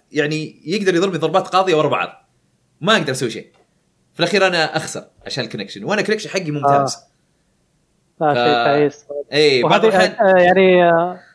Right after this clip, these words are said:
Speaker 1: هاي تصير
Speaker 2: تصير
Speaker 1: يمكن،
Speaker 2: ولا؟
Speaker 1: تصير يمكن عشرة بالمية من الأيام
Speaker 2: أوكي.
Speaker 1: اللي ألعبها. يعني، عشان كذا
Speaker 2: وتخ-،
Speaker 1: أقول،
Speaker 2: وش تخسر؟
Speaker 1: أوكي.
Speaker 2: تخسر شيء مهم يعني إذا خسرت ولا؟
Speaker 1: على حسب، لأن في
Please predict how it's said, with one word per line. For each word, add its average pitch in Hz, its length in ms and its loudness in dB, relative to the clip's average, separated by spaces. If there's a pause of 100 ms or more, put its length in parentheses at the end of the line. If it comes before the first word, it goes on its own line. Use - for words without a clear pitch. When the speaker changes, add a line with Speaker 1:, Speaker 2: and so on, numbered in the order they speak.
(100)
Speaker 1:
هاي 302 140 4
تصير 220 40 4
Speaker 2:
تصير 285 200 4
Speaker 1:
يمكن، 214 480 2
Speaker 2:
ولا؟ 151 300 -4
Speaker 1:
تصير 247 300 0
يمكن 214 1040 2 (160)
عشرة 202 320 0
بالمية 202 600 0 (960)
من 135 140 -12
الأيام 127 680 -8
Speaker 2:
أوكي. 151 140 2
Speaker 1:
اللي 131 180 -2
ألعبها. 131 540 -4 (440)
يعني، 147 380 -8
عشان - 200 0
كذا 185 80 4
Speaker 2:
وتخ-، 160 200 4
Speaker 1:
أقول، 131 180 -4
Speaker 2:
وش 190 200 -2
تخسر؟ - 300 -2
Speaker 1:
أوكي. 131 180 -6
Speaker 2:
تخسر 175 240 -2
شيء 160 200 2
مهم 160 360 -2
يعني 135 280 -6
إذا 143 220 -10
خسرت - 520 -12
ولا؟ 143 360 -14
Speaker 1:
على 170 300 2
حسب، 208 440 -2 (100)
لأن 131 180 -4
في 131 560 0